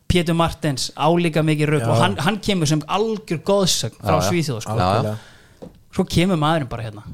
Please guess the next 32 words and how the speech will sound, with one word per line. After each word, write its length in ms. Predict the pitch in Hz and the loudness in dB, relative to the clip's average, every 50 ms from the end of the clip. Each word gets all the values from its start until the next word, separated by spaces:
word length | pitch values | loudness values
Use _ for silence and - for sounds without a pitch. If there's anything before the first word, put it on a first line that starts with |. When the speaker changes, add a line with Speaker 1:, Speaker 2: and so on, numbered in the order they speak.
| - - | -16 -12
Speaker 1:
og, 340 | - 120 117 139 139 139 - | -4 -2 0 0 0 0 -2
Speaker 2:
Mhm. 60 | - - - | -4 -6 -6
Speaker 1:
þú 100 | - 151 | -2 -2
veist, 240 | 139 127 - - - _ _ _ _ _ _ - | -2 -2 -4 -10 -20 _ _ _ _ _ _ 0
gjörsamlega 800 | - 208 220 - - - - - 196 208 208 185 185 190 190 180 | 0 0 2 0 0 -2 0 2 2 2 2 2 2 2 2 2
rúllar 580 | 170 156 156 190 214 226 233 226 214 190 170 156 | 0 0 -2 -2 -2 -4 -4 -4 -2 0 0 0
yfir 220 | 165 180 175 160 151 | 0 0 -2 -2 -2
deild, 220 | - 170 170 147 - | -4 -4 -4 -4 -2
er 140 | - 196 220 | -2 0 0
samt 380 | - - - 277 285 - - - | 2 2 2 2 2 0 0 0
búinn 160 | 262 254 214 | 0 2 2
að 40 | 185 | 4
vera, 160 | 202 226 233 | 4 4 2
sko, 140 | 226 - 190 | 2 0 0
einhverju 220 | 175 160 165 147 | 0 2 0 0
þunglindi 640 | - - 180 208 240 247 - - 220 196 156 - 143 | 0 -2 -2 -2 -2 -2 -2 -2 -2 -2 -2 -2 -2
í 60 | 123 | -2
Stoke 560 | - - - - 214 220 247 269 254 - - | -2 -2 0 2 2 2 2 2 0 -4 -4
fram 180 | - 220 233 233 | -2 -2 0 0
að 120 | 220 214 220 | 0 -2 -2
því 80 | 233 233 | -2 -2
og 60 | 190 | 0
honum 140 | 156 165 175 | 0 0 -2
er 80 | - 175 | -2 -2
alveg 320 | 185 202 208 196 147 123 - | 0 0 0 0 -2 -2 -4
sama, 300 | - 117 104 98 101 - | -4 -6 -8 -8 -10 -8
bara 140 | - 156 151 - | -8 -8 -6 -6
pakkar 520 | - - 254 254 - - - - - 131 | -4 -2 -2 -2 -4 -6 -6 -4 -4 -4
deildinni 320 | - 143 131 123 107 101 104 | -2 -4 -6 -6 -6 -8 -8
saman, 220 | - 98 92 92 | -8 -10 -10 -12
sko. 100 | - 104 | -12 -10
Speaker 2:
Já, 220 | 101 101 101 95 | -8 -8 -8 -8